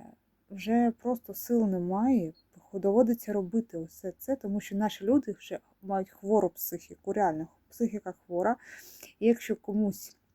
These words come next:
краще, то все, злість, негатив,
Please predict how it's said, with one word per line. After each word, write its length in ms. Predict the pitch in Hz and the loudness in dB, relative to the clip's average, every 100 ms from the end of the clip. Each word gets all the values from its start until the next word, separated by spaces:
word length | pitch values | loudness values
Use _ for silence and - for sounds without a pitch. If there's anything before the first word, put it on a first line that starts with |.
| _ _ _ _ _ - | _ _ _ _ _ -4
краще, 720 | 214 196 196 185 - 269 302 - _ _ _ _ _ _ _ _ _ _ _ - _ _ | 4 6 6 2 -4 0 0 -2 _ _ _ _ _ _ _ _ _ _ _ -20 _ _
то 100 | 226 | -4
все, 440 | - - 165 - | -4 -6 -6 -4
злість, 540 | 170 196 214 254 - | -2 2 6 4 2
негатив, 880 | 202 196 180 175 _ 170 170 220 233 | -6 -4 -4 -6 _ -8 -2 0 0